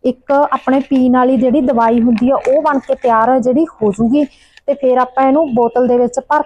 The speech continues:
ਕੇ ਹੀ ਰੱਖ ਲਾਂਗੇ ਤੇ ਦੋ ਦੋ ਚਮਚੇ ਆਪਾਂ ਸੁਬਾਹ ਸ਼ਾਮ ਜਿਹੜਾ ਉਪਯੋਗ ਕਰਾਂਗੇ। ਤੁਸੀਂ ਸੁਬਾਹ ਵੀ ਕਰ ਸਕਦੇ ਹੋ ਇਕੱਲਾ, ਜੇ ਤੁਸੀਂ ਸ਼ਾਮ ਨੂੰ ਕੋਈ ਤੁਹਾਨੂੰ ਦਿੱਕਤ ਆਏਗੀ।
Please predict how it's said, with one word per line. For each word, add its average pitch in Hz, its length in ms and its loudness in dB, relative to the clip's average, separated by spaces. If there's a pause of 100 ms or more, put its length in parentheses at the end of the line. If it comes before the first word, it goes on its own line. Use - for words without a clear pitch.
ਕੇ 240 100 0
ਹੀ 262 140 2
ਰੱਖ 220 320 -2
ਲਾਂਗੇ 233 300 2
ਤੇ 277 200 0 (160)
ਦੋ 247 160 0
ਦੋ 247 120 0
ਚਮਚੇ 240 400 -2
ਆਪਾਂ 247 240 -4
ਸੁਬਾਹ 247 320 -2
ਸ਼ਾਮ 233 420 0 (420)
ਜਿਹੜਾ 247 200 0
ਉਪਯੋਗ 254 480 -2
ਕਰਾਂਗੇ। 185 380 0
ਤੁਸੀਂ 294 380 -2 (320)
ਸੁਬਾਹ 285 300 0 (760)
ਵੀ 285 160 0
ਕਰ 269 240 0
ਸਕਦੇ 254 320 0
ਹੋ 269 60 0
ਇਕੱਲਾ, 262 300 0
ਜੇ 262 100 2
ਤੁਸੀਂ 262 280 -4
ਸ਼ਾਮ 240 360 0
ਨੂੰ 254 140 0
ਕੋਈ 262 220 -2
ਤੁਹਾਨੂੰ 269 360 0
ਦਿੱਕਤ 233 340 -4
ਆਏਗੀ। 247 260 2